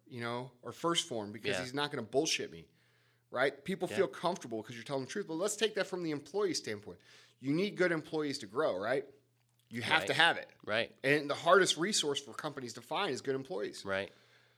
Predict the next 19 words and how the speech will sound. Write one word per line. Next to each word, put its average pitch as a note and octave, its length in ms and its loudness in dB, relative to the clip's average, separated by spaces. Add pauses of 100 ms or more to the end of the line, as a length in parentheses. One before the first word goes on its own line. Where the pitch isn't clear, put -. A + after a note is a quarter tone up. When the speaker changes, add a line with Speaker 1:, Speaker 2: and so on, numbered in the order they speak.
(120)
Speaker 1:
So D3+ 340 2
how D#3+ 140 2
do A3 80 4
you A3 60 -2
find G3 280 2
good F#3+ 120 2
employees? A#3+ 580 -4 (580)
Speaker 2:
You, G#2 120 -14 (1080)
well, A2 420 4 (540)
people A2+ 220 -2
hear A#2 180 0
about G2+ 380 0
companies G#2 380 -4
that E2 120 -10
treat A#2 180 -6
'em F2+ 80 -8
well, B2+ 220 -2
I E2 100 -6
guess. G#2 460 -8